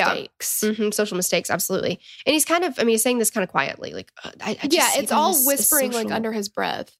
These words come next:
Speaker 2: Yeah.
Speaker 1: Yeah.
Speaker 2: He says, "In your left eye, like, I give a damn who she is, like, I care who she is."
Speaker 1: And
Speaker 2: I'm
Speaker 1: doesn't
Speaker 2: sorry.
Speaker 1: he say, "In your left eye," before they even come down the stairs?
Speaker 2: Yes, he does. Yes, he does.
Speaker 1: Yeah. Just keep that in mind.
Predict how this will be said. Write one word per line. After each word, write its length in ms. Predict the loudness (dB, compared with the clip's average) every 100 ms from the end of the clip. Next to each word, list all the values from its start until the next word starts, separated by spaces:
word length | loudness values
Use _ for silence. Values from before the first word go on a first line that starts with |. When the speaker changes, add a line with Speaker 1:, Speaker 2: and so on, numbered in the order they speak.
| 0
Speaker 2:
Yeah. 240 | 2 2
Speaker 1:
Yeah. 120 | -2 -12 _ _ _ _ _ _ -4
Speaker 2:
He 80 | 0
says, 120 | 0
"In 140 | 2 4
your 120 | 4
left 280 | 4 0 0
eye, 440 | 0 0 -2 -4 -10 _ _ _ _ _ 2
like, 320 | 4 4 2
I 80 | 0
give 180 | 2 2
a 60 | 4
damn 240 | 4 2
who 120 | 0
she 220 | 0 2
is, 180 | 2 2
like, 140 | 0 -2
I 60 |
care 240 | -2 0 0
who 120 | -2
she 180 | -6 -6
is." 400 | -4 -2 0 -2 _ _ _ _ _ 2
Speaker 1:
And 80 |
Speaker 2:
I'm 40 | 4
Speaker 1:
doesn't 180 | 6 4
Speaker 2:
sorry. 240 | 4 2
Speaker 1:
he 100 | 0
say, 300 | 0 2 0
"In 280 | 0 0 0
your 160 | 0
left 360 | 0 0 -2 -2
eye," 220 | -4 -2
before 480 | -4 -6 -4 -2 -2
they 140 | 0
even 240 | 0 0 -2
come 140 | -4
down 160 | -4 -4
the 60 | -4
stairs? 340 | -4 -4 2
Speaker 2:
Yes, 180 | 2 2
he 80 | 0
does. 400 | 0 2 0 -2
Yes, 180 | -4 -2
he 80 | -2
does. 340 | -2 -2 -8 _ _ _ -16
Speaker 1:
Yeah. 120 | -16 -16 _ _ _ _ _
Just 160 | -10 -4
keep 160 | -6
that 140 | -6 -10
in 60 |
mind. 260 | -6 -8 -8